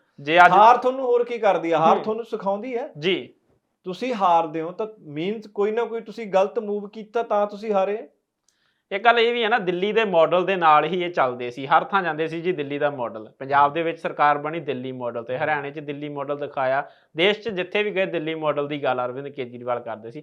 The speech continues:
Speaker 1: ਹੁਣ ਉਹ ਦਿੱਲੀ ਦਾ ਮਾਡਲ ਚੁਕਣਾ ਚੂਰ ਹੋ ਗਿਆ,
Speaker 2: ਹੂੰ।
Speaker 1: ਤਾਂ ਹੁਣ ਜੇ ਉਹ ਮਾਡਲ ਭਾਈ ਤੁਸੀਂ ਦੁਬਾਰੇ ਦਿਖਾਉਣਾ ਤਾਂ ਫਿਰ ਸਮਝਣ ਦੀ ਤਾਂ ਲੋੜ ਆ।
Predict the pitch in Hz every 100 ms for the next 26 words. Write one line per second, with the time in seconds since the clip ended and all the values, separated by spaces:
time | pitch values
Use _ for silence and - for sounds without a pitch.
0 | _ _ _ - 226 202 190 214 220 233
1 | 185 175 175 202 214 208 - _ - 190
2 | 202 208 208 196 208 196 127 120 110 -
3 | _ - - 165 180 196 175 196 202 208
4 | 208 180 143 147 175 185 180 160 160 165
5 | 143 143 151 160 165 165 190 185 185 170
6 | _ _ 151 165 190 202 190 180 156 180
7 | 185